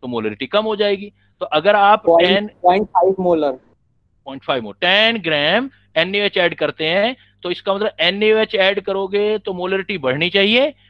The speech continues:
Speaker 1: और water add करते हो, dilution करते हो तो मोलरिटी कम होनी चाहिए। तो let we see in next question, second part of this question।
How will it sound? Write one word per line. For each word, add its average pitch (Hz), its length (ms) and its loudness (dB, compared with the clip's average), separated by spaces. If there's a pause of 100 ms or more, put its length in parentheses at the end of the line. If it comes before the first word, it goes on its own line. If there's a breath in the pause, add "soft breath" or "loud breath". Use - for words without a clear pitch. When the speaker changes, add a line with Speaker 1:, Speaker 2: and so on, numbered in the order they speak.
(140)
Speaker 1:
और 190 100 -2
water 175 320 2
add 196 200 4
करते 175 340 -4
हो, 185 200 -4
dilution 180 480 -2
करते 160 300 -6
हो 180 180 -6
तो 196 120 -14
मोलरिटी 151 400 -6
कम 240 180 0
होनी 139 220 0
चाहिए। 107 340 -4 (380)
तो 151 80 4 (320)
let 143 260 2
we 165 80 -2
see 175 280 0
in 170 100 0 (120)
next 156 280 0
question, 170 300 -8
second 170 340 -6 (300)
part 208 260 2 (220)
of 139 120 -4
this 160 140 -6
question। 220 460 0